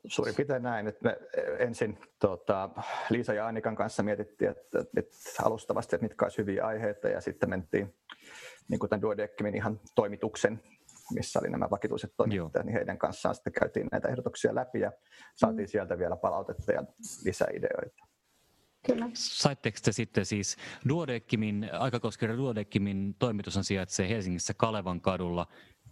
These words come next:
Speaker 2: vanhassa
Speaker 1: Yes.
Speaker 2: hienossa Jugendtalossa. Saitteko te hienot työhuoneet, missä oli massiiviset puupöydät?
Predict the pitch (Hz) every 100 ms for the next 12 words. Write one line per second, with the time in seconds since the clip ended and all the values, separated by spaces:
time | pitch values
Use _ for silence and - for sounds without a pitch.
0 | 98 98 101 107 - 139 101 67 113 120
1 | 104 - - 104 92 127 104 95 87 123
2 | 110 98 - 101 - - - _ _ _
3 | - - 156 139 - 110 - 117 - 135
4 | 101 98 - 127 117 92 95 92 90 101
5 | 95 - 95 104 110 - 90 78 - -
6 | 113 87 - 82 80 -